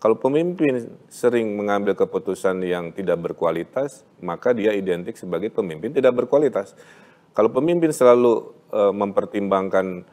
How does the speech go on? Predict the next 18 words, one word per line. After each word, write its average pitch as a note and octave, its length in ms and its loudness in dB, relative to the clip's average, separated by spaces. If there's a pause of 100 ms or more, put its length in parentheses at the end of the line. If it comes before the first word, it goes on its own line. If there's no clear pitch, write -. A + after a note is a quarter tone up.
(220)
segala F2+ 480 4
hal B2+ 200 4
dan G2 200 2
menghasilkan F#2+ 800 -2
keputusan-keputusan F2+ 1040 -4
yang F2+ 160 -8
berkualitas, E2 640 -6
Mbak, F#2+ 160 -2 (400)
maka A#2 240 -2
dia C#3+ 480 2 (160)
akan B2+ 480 -2 (160)
menjadi F#2+ 320 -4
pemimpin F#2+ 400 -4
berkualitas. E2+ 480 -4
Itulah D3+ 240 2
kenapa, G#2+ 480 2
Abi, A2 160 -2
saya G#2+ 400 2